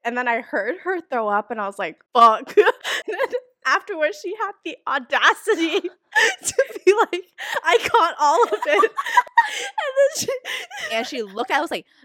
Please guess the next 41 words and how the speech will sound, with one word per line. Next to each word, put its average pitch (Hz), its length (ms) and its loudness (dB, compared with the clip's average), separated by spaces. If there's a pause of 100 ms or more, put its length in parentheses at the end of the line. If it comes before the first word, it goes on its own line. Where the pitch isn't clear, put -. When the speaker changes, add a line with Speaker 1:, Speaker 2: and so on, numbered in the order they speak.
(120)
Speaker 2:
"Dude, 240 260 -6 (260)
I'm 240 120 -4
all 247 140 2
good. 220 340 0
I'm 214 160 4
all 202 160 2
good." 185 380 -4 (180)
And 240 140 0
we're 247 80 0
like, 240 200 0 (460)
"Okay, 453 480 0
Amy. 381 420 -8 (120)
Yep, 320 380 -2
you're 311 240 -2
all 254 220 4
good." 277 560 -2 (260)
And 202 540 -4
we 208 80 -10
took 330 160 -8
her 403 100 -2
home, 240 480 -2 (140)
got 220 160 -2
everything 220 240 -8
off, 294 260 -2
but 190 200 -6 (120)
what 214 260 0
a - 20 -10
night. 180 280 -6 (140)
Speaker 1:
Dude, 240 840 0 (180)
it 277 100 4
was 453 220 0
so 247 220 -4
funny 247 380 -8
because 247 400 -10 (240)
on 226 140 -2
top 202 260 -6
of 233 140 -8
that, 240 240 -6 (120)
I 214 260 -2
vividly 226 540 -8
remember 202 640 -8